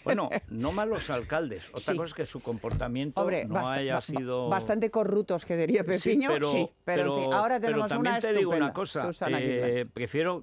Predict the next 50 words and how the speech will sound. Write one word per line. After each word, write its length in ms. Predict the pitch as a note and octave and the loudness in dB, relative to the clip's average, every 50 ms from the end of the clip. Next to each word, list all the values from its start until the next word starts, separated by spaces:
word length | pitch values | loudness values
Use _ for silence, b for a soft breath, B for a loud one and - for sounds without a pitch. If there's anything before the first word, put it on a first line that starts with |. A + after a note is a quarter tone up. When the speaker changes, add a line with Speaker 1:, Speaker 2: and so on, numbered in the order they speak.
| - | -8
Speaker 1:
que 180 | - - C#3+ C#3+ | -4 -2 -2 -2
roben 300 | B2 C#3+ E3 D#3+ D#3+ D#3+ | 0 0 0 0 2 0
un 140 | E3 D3 B2 | 0 -2 -2
poco 260 | - E3 - - B2 | -2 -4 -2 -2 -2
y 80 | A#2+ C3 | 0 0
hagan 240 | C3+ C#3+ D3+ D3+ | 0 -2 -2 -4
cosas 380 | - - E3 - - F#3 D#3+ - B B B B B | -2 -4 -4 -4 -2 -4 -4 -6 B B B B B
a 120 | - D#3 - | -4 -4 -2
que 120 | - D#3+ | -2 -2
no 160 | D3+ D#3 F3+ | 0 2 2
hagan 300 | F#3+ F#3 F#3+ G3 F#3 F#3 | 2 0 0 0 0 2
nada 340 | G3+ G#3 F#3+ F#3+ G#3 A#3 - B B B B B B | 2 2 2 0 0 -2 -4 B B B B B B
esperando 680 | C3+ - - - C#3+ D3 D#3+ E3+ E3+ D#3+ G3 G#3 - - | -8 -8 -4 -4 -2 -2 -2 -2 -2 -2 -4 -4 -4 -4
a 80 | C#3 B2+ | -4 -4
la 160 | B2 A#2 - | -4 -6 -6
próxima 320 | C3+ C3 - D3 C3 B2+ | -8 -8 -6 -4 -4 -4
Speaker 2:
Bueno, 60 | A#2+ A#2 | -4 -6
Speaker 1:
legislatura. 580 | - - C3 - A2+ D#3 D3+ C3 G3 G3 D#3 E3+ | -6 -8 -8 -6 -4 -4 -4 0 0 0 2 2
Speaker 2:
lo 120 | F#3+ F#3+ | 2 2
ideal 240 | F#3+ F#3+ G3+ G#3+ A3+ | 2 2 2 2 0
es 80 | A#3 - | -2 -2
que 100 | - G#3 | -2 -2
Speaker 1:
Lo 60 | - | 0
Speaker 2:
hagan 80 | G#3 - | 2 2
Speaker 1:
digo 140 | - F#3 F#3+ | 2 2 2
Speaker 2:
cosas 200 | F#3 B3+ B3 G#3+ | 2 2 0 0
y 60 | A3 | 0
además 300 | F#3+ F3 F3 F#3 A3 G3+ | 0 0 0 0 0 0
no 120 | G3+ G3+ | 0 0
roben, 300 | E3+ F3 E3+ C#3 B2 - | 0 0 0 -2 -2 -4
<laughs> 220 | - - - - - | -6 -6 -8 -12 -14
que 80 | - - | -10 -6
Speaker 1:
Bueno, 360 | C3+ D3+ D#3+ D#3+ D#3 B2 A2 | -2 -2 0 0 0 -2 -4
Speaker 2:
eso, 60 | - - | -6 -6
Speaker 1:
ya, 220 | - F#3+ - - G#3+ | -4 -2 -2 0 0
Speaker 2:
que 80 | F#3 F3+ | 0 0
es 80 | E3+ | 0
lo 80 | G3 G3 | 0 0
Speaker 1:
ya, 40 | F3+ | 2
Speaker 2:
que 60 | G#3 | 2
Speaker 1:
no, 60 | G3 - | 0 0
Speaker 2:
tenemos 340 | - G#3+ G#3+ F#3+ F#3+ F#3+ - | 0 -2 0 0 0 0 0
Speaker 1:
no, 60 | - | 0
y 60 | - E3 | 0 0
Speaker 2:
ahora. 140 | D#3 - C3+ | 0 0 -2
Speaker 1:
además 260 | A#2+ - G#2 G2+ F2+ | -2 -4 -4 -6 -8
que 400 | - - A#2 A2+ A#2 A#2 A2+ A2+ | -6 -4 -2 0 0 0 -2 -2
todos, 540 | G#2 - A2+ A2 A#2 A#2 A#2+ A#2+ A2+ - - | -4 -4 -6 -4 -2 -2 -2 -2 -4 -4 -4
eh, 260 | A#2 A#2 A#2 A#2+ A#2 | -4 -4 -2 -4 -4
seamos 500 | A2 - - A#2+ B2+ B2+ C3 C#3+ D#3 C#3+ | -6 -8 -6 -4 -2 -2 -2 -2 -4 -6